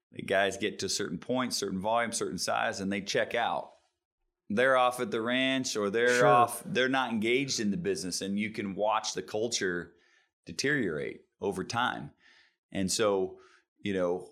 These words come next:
Speaker 1: obviously as you grow and evolve as a business, you have some success, you wanna be able to go enjoy some of it, but you do have to be careful that you step out of your business and you're the, the,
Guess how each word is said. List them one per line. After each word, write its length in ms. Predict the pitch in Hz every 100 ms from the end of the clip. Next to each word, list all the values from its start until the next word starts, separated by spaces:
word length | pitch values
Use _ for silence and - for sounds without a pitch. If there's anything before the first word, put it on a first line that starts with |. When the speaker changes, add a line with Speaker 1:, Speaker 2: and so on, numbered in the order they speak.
| _
Speaker 1:
obviously 720 | - 123 131 123 120 120 110 104
as 100 | 101
you 120 | 110
grow 400 | 98 117 117 113
and 340 | 101 95 92 - -
evolve 640 | 98 101 104 113 117 117
as 100 | 98
a 60 | 92
business, 520 | 104 117 127 147 98
you 60 |
have 240 | 90 104 101
some 160 | 107
success, 580 | 101 90 - 113 120 127
you 80 | 107
wanna 240 | 104 104
be 120 | 98 101
able 80 |
to 80 | 98
go 200 | 98 98
enjoy 340 | 87 85 110 127
some 220 | 117 101
of 160 | 90
it, 160 | 92 92
but 280 | 95 90 - - _ _ - - _ -
you 160 | 131 131
do 200 | 143 175
have 220 | 143 -
to 80 | 117
be 140 | 113
careful 460 | 110 131 143 113 101
that 320 | 101 95 92 - _ - -
you 300 | - 80 117
step 360 | 123 - 123 120
out 540 | 117 131 123 110 - - _
of 160 | 101 95
your 120 | 98
business 600 | 82 120 143 92 90 -
and 200 | - 98
you're 260 | 98 120 120
the, 360 | 104 95 90 92 _ _ _ _ _ -
the, 280 | 92 90 76